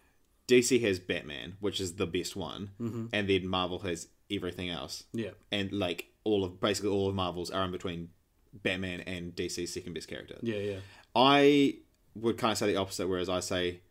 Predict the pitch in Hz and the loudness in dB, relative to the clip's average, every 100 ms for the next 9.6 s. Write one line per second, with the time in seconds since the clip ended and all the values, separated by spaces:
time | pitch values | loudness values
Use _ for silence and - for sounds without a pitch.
0 | _ _ _ _ _ _ _ _ _ _ | _ _ _ _ _ _ _ _ _ _
1 | 110 87 - 104 101 104 92 - - - | -4 -2 -2 0 0 0 -4 -6 -6 0
2 | 101 98 90 107 104 101 - - 85 87 | 2 2 0 0 0 -2 -4 -6 -6 -6
3 | 80 85 85 - 85 - - 62 95 - | -10 -10 -10 -10 -10 -10 -12 -16 -18 -12
4 | 113 104 98 - _ _ - 117 107 104 | -10 -10 -12 -16 _ _ -2 2 2 0
5 | - 113 107 104 90 90 87 85 92 85 | 0 2 2 0 -2 -2 -4 -4 -4 0
6 | 101 120 120 - - _ _ _ _ _ | 2 4 4 2 -6 _ _ _ _ _
7 | _ _ _ _ 113 113 - - 127 120 | _ _ _ _ -4 -2 0 0 0 2
8 | 113 107 95 - _ _ 143 165 156 139 | 2 0 -2 -10 _ _ 2 6 6 4
9 | 135 135 120 107 113 98 | 2 -2 -2 -2 -4 -4